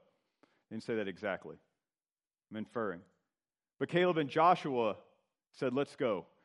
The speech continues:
Let's take the promised land. Let's be faithful to what God has said." Where do you, friend, distrust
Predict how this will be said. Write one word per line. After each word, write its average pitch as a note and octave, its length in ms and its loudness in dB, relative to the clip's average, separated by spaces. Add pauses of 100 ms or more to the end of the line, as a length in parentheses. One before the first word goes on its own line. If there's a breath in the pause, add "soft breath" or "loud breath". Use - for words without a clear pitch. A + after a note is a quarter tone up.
(140)
Let's C3 220 -6
take D#3+ 260 -2
the C#3+ 80 -4
promised A#2 460 -6
land. F2+ 280 -10 (280 soft breath)
Let's C3+ 140 -6
be D#3+ 120 -2
faithful D3 460 0
to C3 40 -2
what B2 220 -2
God A#2 220 0
has G#2 120 -6
said." F#2 380 -6 (1300 soft breath)
Where F3 400 6
do F3 80 4
you, D3+ 420 -2
friend, G2 520 -8 (220)
distrust - 1120 -6